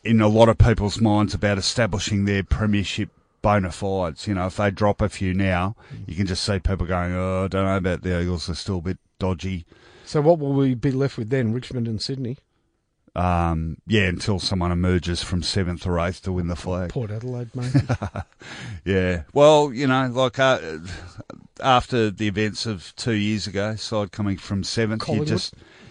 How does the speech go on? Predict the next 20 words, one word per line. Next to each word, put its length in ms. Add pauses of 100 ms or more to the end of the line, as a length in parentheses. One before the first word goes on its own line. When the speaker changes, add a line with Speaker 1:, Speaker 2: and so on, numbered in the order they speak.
Speaker 1:
you 120
can't 280
discount 420
it. 140
Absolutely. 840
Pies, 600
you 100
know, 120
right 220
at 40
the 60
moment, 360
if 140
you 80
were 60
doing 320
a, 200 (460)
a 80
form 420
ladder, 400